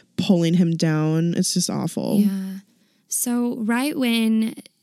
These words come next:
Speaker 2: Taeyang sees this, he becomes frantic. He jolts awake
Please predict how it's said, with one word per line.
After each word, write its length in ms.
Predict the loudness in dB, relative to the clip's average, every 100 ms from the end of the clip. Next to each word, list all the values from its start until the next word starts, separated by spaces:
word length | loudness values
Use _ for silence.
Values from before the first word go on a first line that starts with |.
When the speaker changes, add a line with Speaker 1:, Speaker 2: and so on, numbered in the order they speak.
| _
Speaker 2:
Taeyang 460 | -4 0 0 0 0
sees 360 | -2 -4 -6 -6
this, 380 | -6 -2 -2
he 240 | -4 -4 -2
becomes 380 | -2 -4 -4 -6
frantic. 580 | -6 -6 -6 -8 -10 -10
He 460 | -6 -4 -4 -6 -8
jolts 380 | -2 0 0 -2
awake 500 | -2 0 -2 -4 -10